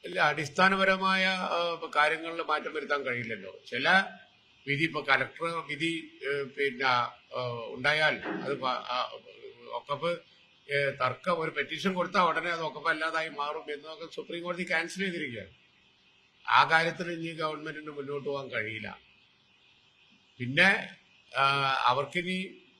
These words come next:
ആ, ആ, കോടതിയിൽ വാദിച്ചപ്പോ തന്നെ പലതും അവർ സമ്മതിച്ച് പിന്മാറേണ്ടി വന്നു. സുപ്രീം കോടതി വിധി ആയതുകൊണ്ട് ഈ കാര്യങ്ങളിൽ കൂടുതൽ എന്തെങ്കിലും ചെയ്യാൻ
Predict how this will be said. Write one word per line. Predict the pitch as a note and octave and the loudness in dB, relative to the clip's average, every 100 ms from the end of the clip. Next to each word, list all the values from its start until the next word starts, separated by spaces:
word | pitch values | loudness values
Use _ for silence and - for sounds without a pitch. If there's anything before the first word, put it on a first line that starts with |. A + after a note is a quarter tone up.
| _ D3+ | _ -2
ആ, | |
ആ, | D#3 D3+ C3 C#3+ D3 | 0 0 0 0 -2
കോടതിയിൽ | B2+ C#3+ D3+ E3 F3 | -2 0 0 -2 0
വാദിച്ചപ്പോ | D#3+ D3+ E3 F3+ F3 F3 | 6 6 6 0 0 -2
തന്നെ | F3 F3 | -2 -2
പലതും | D#3+ D#3 D#3+ E3 | 0 -2 -2 -4
അവർ | D#3+ D#3+ | -6 -6
സമ്മതിച്ച് | C#3+ C#3+ D#3 D#3+ C#3+ | -8 -6 -6 -8 -12
പിന്മാറേണ്ടി | D#3+ D3+ E3+ E3+ E3+ E3 | -18 -6 0 2 2 0
വന്നു. | C3 G#2+ F#2+ _ _ _ _ _ _ _ | -6 -8 -16 _ _ _ _ _ _ _
സുപ്രീം | A#2+ C#3+ E3+ | -8 -2 0
കോടതി | F#3 F#3+ G3 | 2 4 2
വിധി | F3+ F#3+ | 2 0
ആയതുകൊണ്ട് | F3 F3 E3+ F3+ F3 | 0 0 -2 -6 -6
ഈ | F3 F3 | -6 2
കാര്യങ്ങളിൽ | F3 E3 E3+ F3 F3+ | 4 4 2 -4 -6
കൂടുതൽ | F#3 D#3+ E3+ | -6 -4 -2
എന്തെങ്കിലും | F3 E3+ E3+ E3+ D#3 | -2 -2 -6 -8 -8
ചെയ്യാൻ | D#3 E3 E3 | -4 -4 -4